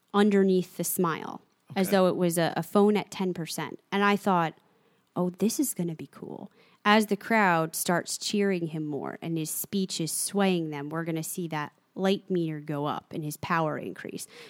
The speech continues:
Speaker 1: Maybe when it gets to full capacity, that's when we'll see him levitate.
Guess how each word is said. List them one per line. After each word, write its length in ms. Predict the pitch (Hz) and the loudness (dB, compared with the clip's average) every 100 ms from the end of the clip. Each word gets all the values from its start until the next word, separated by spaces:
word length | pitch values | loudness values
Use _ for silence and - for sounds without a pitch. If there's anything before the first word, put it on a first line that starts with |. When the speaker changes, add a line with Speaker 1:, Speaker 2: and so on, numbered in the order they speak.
| - | 2
Speaker 1:
Maybe 240 | 185 202 | 4 6
when 120 | 196 180 | 6 4
it 100 | 160 | 2
gets 240 | 180 - | 0 2
to 100 | - | -2
full 280 | 175 - 160 | -4 -2 -4
capacity, 680 | - - - 262 311 185 165 | -4 -6 4 4 4 0 0
that's 300 | 160 175 190 | 4 4 4
when 140 | 190 170 | -2 -2
we'll 100 | 160 | -4
see 220 | - 165 | -6 -4
him 140 | 165 | -2
levitate. 460 | 180 247 247 143 120 | 2 2 0 -4 -8